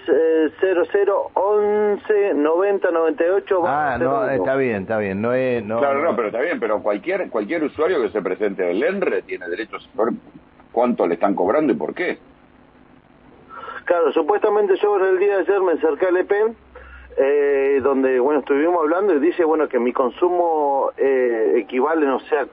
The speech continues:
Speaker 1: cuánto, pero le digo, pero no, no, no tengo, no, no, no tengo, eh, como para, para, no sé, no, no sé, de,
Speaker 3: Tu
Speaker 1: que,
Speaker 3: consumo
Speaker 1: que te
Speaker 3: tiene que
Speaker 1: que no
Speaker 3: figurar en la boleta,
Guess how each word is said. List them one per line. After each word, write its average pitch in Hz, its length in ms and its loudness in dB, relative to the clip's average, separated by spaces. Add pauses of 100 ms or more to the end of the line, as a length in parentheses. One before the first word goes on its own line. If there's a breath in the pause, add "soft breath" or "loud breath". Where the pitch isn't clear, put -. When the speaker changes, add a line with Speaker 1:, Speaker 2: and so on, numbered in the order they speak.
Speaker 1:
cuánto, 180 640 0 (420 loud breath)
pero 104 220 2
le 120 120 2
digo, 165 300 2
pero 107 300 2
no, 110 200 0
no, 107 220 -2
no 123 220 0
tengo, 156 720 0 (720 loud breath)
no, 123 220 0
no, 135 200 2
no 131 160 2
tengo, 120 1300 2
eh, 98 100 -6
como 123 300 0
para, 110 400 -2
para, 104 420 -2 (800)
no 110 220 -2
sé, 208 300 0
no, 113 380 0
no 120 120 0
sé, 180 280 0
de, 113 340 0
Speaker 3:
Tu 107 100 -6
Speaker 1:
que, 123 60 -4
Speaker 3:
consumo 156 440 0
Speaker 1:
que 143 40 0
te 156 140 0
Speaker 3:
tiene 147 140 0
que 135 60 0
Speaker 1:
que 139 80 2
no 156 60 0
Speaker 3:
figurar 135 280 0
en 131 160 -2
la 117 60 0
boleta, 110 640 -2